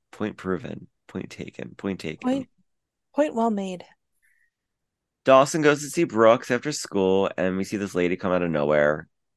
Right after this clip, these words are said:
Speaker 1: And she's like, "You're the one who's keeping him up at night. He's not taking his medicine. You're, you're making him tired filming this movie. You need to leave him alone. 'Cause I'm in his will. Not you. I'm in his will." <laughs>
Speaker 2: Oh my God, lady. <laughs>
Speaker 1: And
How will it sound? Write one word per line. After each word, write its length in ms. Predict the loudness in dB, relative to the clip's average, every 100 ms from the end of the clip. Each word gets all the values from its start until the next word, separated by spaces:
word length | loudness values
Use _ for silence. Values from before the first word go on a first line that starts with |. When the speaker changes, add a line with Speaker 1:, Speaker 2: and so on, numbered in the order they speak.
| -10
Speaker 1:
And 80 | -8
she's 160 | -4
like, 200 | -2 0
"You're 100 | 2
the 100 | 4
one 120 | 6 4
who's 100 | 0
keeping 320 | -2 0 0
him 60 | 2
up 180 | 2
at 100 | 2 -2
night. 200 | -4 -8 -8
He's 140 | -2 2
not 160 | 4
taking 320 | 4 0 0
his 160 | -6 0
medicine. 400 | 0 0 -2 -6 -8 0
You're, 200 | 4 4 2
you're 160 | 0 2
making 320 | 0 -2 0
him 80 | -4
tired 480 | 0 4 6 4 4
filming 240 | 0 0 -2
this 160 | -2
movie. 400 | 2 2 2 -4 -8 0
You 120 | 4
need 140 | 4
to 80 | 4
leave 180 | 2 4
him 60 | 4
alone. 500 | 4 4 2 -2 -8 _ _
'Cause 140 | 0 4
I'm 200 | 4 4
in 60 |
his 160 | 0 0
will. 260 | -2 -2 0
Not 220 | 2 4
you. 320 | 2 0 0 2
I'm 220 | 4 4
in 60 | 2
his 160 | 2
will." 340 | 2 2 -2 -12
<laughs> 320 | -12 -10 -12 -10 -14 -10
Speaker 2:
Oh 200 | -10 -10 -10
my 160 | -12 -12 -4
God, 320 | 0 0 -2 -6
lady. 380 | -4 -4 -6 -8 -16 -14 -16 -16 -10
<laughs> 300 | -10 -8 -10 -12 _ 2
Speaker 1:
And 520 | 6 6 6 4